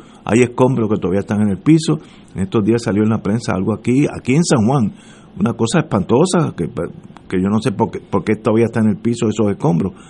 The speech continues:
Así que me da la impresión que ella tiene un plan veinte veinticuatro y ella va a hacer todo lo posible porque Pierluisi pierda para ella volver en el veinticuatro.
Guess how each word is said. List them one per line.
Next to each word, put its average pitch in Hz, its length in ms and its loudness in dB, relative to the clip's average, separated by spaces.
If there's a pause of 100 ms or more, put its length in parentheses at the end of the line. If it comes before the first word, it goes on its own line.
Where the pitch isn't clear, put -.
(400)
Así 175 240 2
que 190 120 6
me 143 120 6
da 151 100 6
la 175 40 6
impresión 185 440 4
que 160 100 4
ella 156 140 6
tiene 160 180 4
un 156 140 6
plan 147 720 2 (500)
veinte 139 560 4
veinticuatro 139 920 2 (580)
y 135 460 4 (840)
ella 123 360 2
va 127 80 0
a 123 40 2
hacer 120 280 -2
todo 123 240 2
lo 123 160 2
posible 123 640 0 (260)
porque 101 400 -2
Pierluisi 107 640 0
pierda 139 540 2 (480)
para 101 280 2
ella 127 380 4
volver 107 500 2
en 107 120 2
el 104 80 4
veinticuatro. 95 800 -2